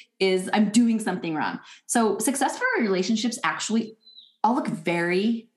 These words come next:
different, very different. 'Cause we have two personalities that we're bringing into this relationship, and that creates an interest, a, a unique dynamic in every relationship. So just because your relationship doesn't necessarily look like somebody else's,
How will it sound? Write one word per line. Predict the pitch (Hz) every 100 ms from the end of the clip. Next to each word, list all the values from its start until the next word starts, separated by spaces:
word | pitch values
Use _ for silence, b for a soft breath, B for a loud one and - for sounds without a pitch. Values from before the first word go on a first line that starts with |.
| 147
different, | 151 160 127 117 117 - b b b -
very | 208 262 269
different. | 202 190 147 -
'Cause | 254
we | 254 285
have | 294 226 - -
two | - 370
personalities | 381 285 247 190 175 175 175
that | 170
we're | 170
bringing | 165 170 165
into | 160 - 175
this | 165
relationship, | 175 165 165 180 - - B B B _ -
and | 220 214 214 208 - _ _ _
that | 185 196 208 - -
creates | - 226 202 185 185 - -
an | 220
interest, | 220 214 233 - -
a, | - - -
a |
unique | 226 247 294
dynamic | 240 185 226 160 -
in | 202 -
every | 196 208 220
relationship. | 196 170 196 190 -
So | - 247
just | 226 247
because | 302 311 294
your | 254
relationship | 208 208 214 190
doesn't | 170 170
necessarily | 160 160 170 156
look | 160 170
like | 160 - - b b _ -
somebody | - 170 233 -
else's, | 156 - 302 359 370